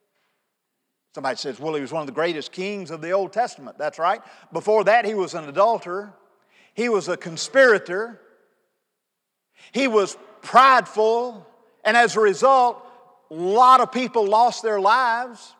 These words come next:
It was because of David's sin that that occurred. And yet, the Bible declares that he was a man after God's own heart.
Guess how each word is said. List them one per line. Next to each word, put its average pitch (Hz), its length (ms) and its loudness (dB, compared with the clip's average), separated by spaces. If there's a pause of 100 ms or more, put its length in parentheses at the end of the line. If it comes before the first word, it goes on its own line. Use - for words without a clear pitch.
(120)
It 214 80 4
was 190 100 0
because 196 320 0
of 175 120 -4
David's 208 400 -2
sin 247 340 -8 (220)
that 202 160 -4
that 233 160 4
occurred. 240 560 -4 (280)
And 226 300 0
yet, 285 640 2
the 254 140 4
Bible 247 360 6
declares 269 600 4
that 254 140 2
he 277 140 -2
was 262 220 0
a 247 120 0
man 285 600 0
after 269 460 2 (240)
God's 262 340 6
own 320 220 4
heart. 359 540 -2